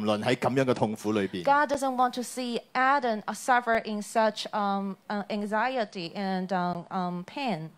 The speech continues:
Speaker 1: 所以神將佢趕出伊甸園，原因係唔想佢伸手摘生命樹果子，永遠活着。
Speaker 2: And God, uh, tr-, drove him out of the Garden of Eden because he's afraid that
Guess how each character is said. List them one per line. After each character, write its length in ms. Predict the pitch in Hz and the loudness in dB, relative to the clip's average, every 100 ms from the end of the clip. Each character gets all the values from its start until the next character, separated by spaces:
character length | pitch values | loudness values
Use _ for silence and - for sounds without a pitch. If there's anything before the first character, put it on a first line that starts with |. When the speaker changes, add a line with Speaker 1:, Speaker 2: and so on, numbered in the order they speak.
| - - | -20 -6
Speaker 1:
所 220 | - 151 | 6 8
以 80 | 160 | 10
神 220 | 143 117 | 8 4
將 180 | 147 139 | 4 4
佢 80 | 127 | 4
趕 220 | 117 139 | 4 6
出 100 | 151 | 4
伊 180 | 143 143 | 4 4
甸 140 | 139 | 2
園， 320 | 110 98 117 | 2 -4 -6
原 200 | 139 135 | 2 4
因 100 | 127 | 6
係 320 | 165 175 143 113 | 6 6 4 2
唔 180 | 110 | 0
想 320 | 110 - 110 151 | 0 2 2 6
佢 140 | 117 | 4
伸 240 | 113 135 | 6 4
手 160 | 127 107 | 4 2
摘 160 | 110 98 | 0 -2
生 220 | - 120 | -2 -2
命 200 | 104 90 | -4 -4
樹 160 | 95 92 | -4 -2
果 200 | 92 101 | -2 0
子， 120 | - | -2
永 100 | 196 | 0
遠 600 | 202 208 226 202 185 190 | 0 0 -2 0 0 -2
活 140 | 180 | -6
着。 240 | 165 175 - - - - - | -6 -10 -12 -20 -20 -20 -4
Speaker 2:
And 220 | 220 208 208 | 0 0 2
God, 500 | 247 233 233 196 - | 2 4 4 2 -2
uh, 180 | 208 190 | -4 -4
tr-, 260 | - - - | -10 -12 -14
drove 280 | - 226 233 | 2 4 4
him 240 | 240 233 214 | 0 -6 -2
out 200 | 220 233 | 0 2
of 140 | 220 - | 2 0
the 100 | 196 | -2
Garden 380 | 208 208 214 202 | 4 4 2 -4
of 140 | 180 | -8
Eden 300 | - 226 196 | -8 -4 -2
because 380 | 180 196 208 196 | -4 -2 -2 -2
he's 220 | 202 208 | -6 -6
afraid 480 | 196 185 - 247 196 | -6 -6 -2 -2 0
that 260 | 202 190 | 0 -2